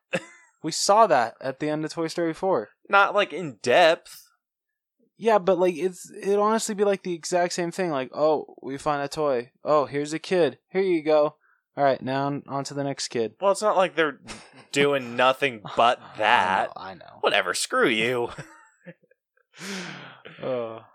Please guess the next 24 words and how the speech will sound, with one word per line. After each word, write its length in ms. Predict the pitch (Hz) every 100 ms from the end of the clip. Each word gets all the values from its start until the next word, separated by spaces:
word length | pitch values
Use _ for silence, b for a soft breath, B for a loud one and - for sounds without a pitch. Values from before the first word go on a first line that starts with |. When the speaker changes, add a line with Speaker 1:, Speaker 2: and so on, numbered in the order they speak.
| b b b _ - - _ _ _ _
Speaker 1:
Okay, 300 | - 85 - -
and 1000 | 127 131 139 143 143 143 139 139 135 127 B B B B B B B _ _ _ _ -
let's 240 | 135 -
move 180 | 151 135
on 180 | 147 143
to 120 | 113
what's 240 | 104 131
in 80 | 147
the 80 | 123
box. 760 | - 101 - - - - - -
Speaker 2:
Yes. 800 | _ 95 120 - - - - - - _ _
And 80 | _
it 60 | 107
was 140 | 101
quite 320 | - - 113
a 40 | -
close 460 | - - 110 123 -
one 160 | - -
this 160 | - -
past 320 | - - - _
weekend. 540 | - - _ _ - _ _ 117
Speaker 1:
Ooh, 140 | 95
was 180 | 95 117
it? 140 | 143